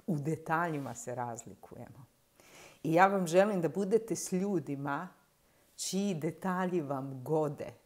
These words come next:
čiji detalji su vam simpatični, či-, u čije detalje se možete zaljubiti. Znate zašto? Jer je život lijep i puno je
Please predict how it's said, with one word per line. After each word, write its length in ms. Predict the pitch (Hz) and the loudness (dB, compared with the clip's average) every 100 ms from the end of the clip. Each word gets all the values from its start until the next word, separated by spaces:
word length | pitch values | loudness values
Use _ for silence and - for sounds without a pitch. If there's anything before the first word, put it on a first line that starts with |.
| _ | _
čiji 380 | - 202 208 160 | -4 0 0 2
detalji 640 | 147 139 - 185 208 170 | 0 0 -2 0 2 2
su 240 | - 156 | 0 -2
vam 220 | 143 139 131 | -2 -2 -4
simpatični, 1040 | - 131 131 165 - - - - 147 123 - - - - _ | -6 -8 -6 -8 -8 -14 -16 -12 -12 -12 -16 -20 -20 -20 _
či-, 240 | - 202 202 | -6 -4 0
u 100 | 185 | 0
čije 340 | 170 - 220 175 | 0 2 4 4
detalje 560 | 147 139 180 190 143 | 2 2 2 2 0
se 180 | - 143 | -4 -8
možete 520 | 139 147 131 - 131 | -6 -6 -8 -10 -10
zaljubiti. 800 | 123 123 131 127 - - - 127 - _ | -8 -8 -6 -8 -10 -18 -16 -18 -18 _
Znate 280 | 196 214 156 | -8 -6 -6
zašto? 360 | 135 120 - | -4 -6 -8
Jer 100 | 131 | -8
je 80 | 131 | -6
život 340 | 135 151 131 143 | -6 -6 -6 -6
lijep 320 | 123 117 - _ - | -6 -6 -20 _ -4
i 100 | 170 | -4
puno 360 | - 196 196 | -4 -4 -2
je 120 | 151 | 0